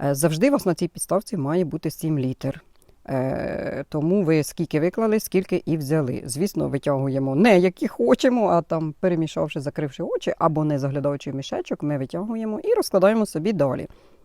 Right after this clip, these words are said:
Якщо ви граєте одна там, чи один, е, ну, тут на кожній літері є, е, цифра. Це означає, от ви склали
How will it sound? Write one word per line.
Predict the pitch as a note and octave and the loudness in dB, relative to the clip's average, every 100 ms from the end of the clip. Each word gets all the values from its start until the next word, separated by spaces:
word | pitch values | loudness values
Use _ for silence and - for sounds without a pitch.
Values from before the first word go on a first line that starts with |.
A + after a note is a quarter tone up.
| _ _ _ _ - _ - | _ _ _ _ -20 _ -4
Якщо | - - B3 | -2 2 4
ви | |
граєте | A3+ A3+ A3 G#3+ | 4 4 4 2
одна | G#3+ G#3 A3+ | 2 2 0
там, | A3 D#3+ | 0 -2
чи | - F3 | -2 0
один, | F#3+ A#3+ - - - - | 0 0 -4 -16 -20 -10
е, | - C#3 C#3+ | -4 -2 0
ну, | D#3+ | 0
тут | A#2+ D#3 - - _ | -2 -6 -8 -16 _
на | - E3 | -8 -8
кожній | - F#3 D#3+ D#3 | -2 0 2 4
літері | E4 A#3 F3 | 4 4 4
є, | D3 F3 G3+ G3 | 4 4 4 2
е, | D3 C#3 | -2 -2
цифра. | - F#3 - - - - - | 0 -2 -2 -10 -12 -20 -2
Це | A3+ | 2
означає, | A#3+ F3+ - D3+ C#3 | 4 4 2 0 0
от | E3 | -4
ви | C#3 | -6
склали | - C#3+ C#3+ | -2 0 0